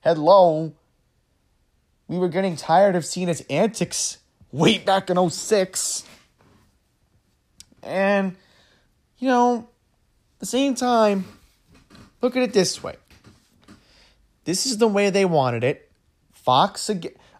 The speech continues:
I don't know what it is. It seems that, is somebody at Fox overpowering Vince McMahon to say, "Look, we have to be realistic here in the long run. Our,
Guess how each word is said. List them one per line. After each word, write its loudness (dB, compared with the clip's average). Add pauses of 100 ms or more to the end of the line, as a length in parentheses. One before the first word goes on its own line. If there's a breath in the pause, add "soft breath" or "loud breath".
(120)
I 2
don't -2
know 4
what 2
it 0
is. -4
It -6
seems -2
that, -4 (1000)
is -6
somebody 4
at 2
Fox 2
overpowering 4
Vince -4
McMahon -4
to -10
say, -2
"Look, -2 (500)
we -4
have 4
to -14
be -2
realistic 0
here -2
in 0
the -2
long 2
run. 0
Our, 4